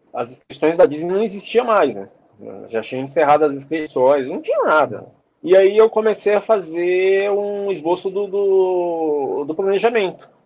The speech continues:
de que eu, como eu poderia fazer pra, pra correr a maratona. Porque até então, a diferença de uma pra, maratona pra outra eram sessenta dias, né, fechados.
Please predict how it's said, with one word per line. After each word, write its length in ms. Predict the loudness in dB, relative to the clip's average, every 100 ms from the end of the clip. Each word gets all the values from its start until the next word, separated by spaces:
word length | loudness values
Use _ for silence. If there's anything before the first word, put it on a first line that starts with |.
| _
de 60 | -10
que 100 | -8
eu, 100 | -8 _ _
como 460 | -2 0 -2 4 4
eu 140 | 4
poderia 480 | 0 -2 -2 0 0
fazer 480 | 2 0 0 -4 -2
pra, 1120 | 0 2 2 2 2 2 2 0 -2 -6 -10 -2
pra 140 | 0
correr 220 | 0 0
a 40 | 0
maratona. 580 | -2 -2 0 0 -2 -12 _ _
Porque 200 | -12 0
até 160 | 2 2
então, 400 | 0 2 2 2
a 260 | 2 2 0
diferença 600 | 0 -4 -2 -4 -6 -8
de 200 | -8 -8
uma 200 | -6 -2
pra, 120 | -2
maratona 540 | -2 -2 -2 -2 -6
pra 160 | -2 0
outra 420 | 0 0 -2 -6 -8 _
eram 260 | 4 6 4
sessenta 380 | 2 -2 0 0
dias, 420 | 0 2 2 -2
né, 80 | -14 -12 -4
fechados. 800 | 0 4 6 4 -2 -16 _